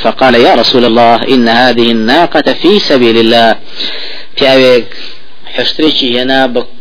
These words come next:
کۆپان و بە سەرجل و بە لەغاو کەشیەوە. بە گوریس و بە هەوانی کە پێویستێتی. فەرمووی: "ئا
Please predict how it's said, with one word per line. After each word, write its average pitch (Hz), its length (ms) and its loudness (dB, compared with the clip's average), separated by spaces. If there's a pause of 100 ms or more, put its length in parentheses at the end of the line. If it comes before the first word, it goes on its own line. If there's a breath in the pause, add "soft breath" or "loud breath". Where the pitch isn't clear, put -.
(120)
کۆپان 139 460 0
و 131 240 -2
بە 123 120 0
سەرجل 120 500 0
و 135 240 4
بە 131 160 2
لەغاو 127 340 2
کەشیەوە. 110 460 2 (1300 loud breath)
بە 127 40 2
گوریس 139 320 2
و 135 100 4
بە 131 40 2
هەوانی 135 400 4
کە 127 140 -2
پێویستێتی. 113 640 0 (480)
فەرمووی: 123 380 2 (120)
"ئا 220 100 4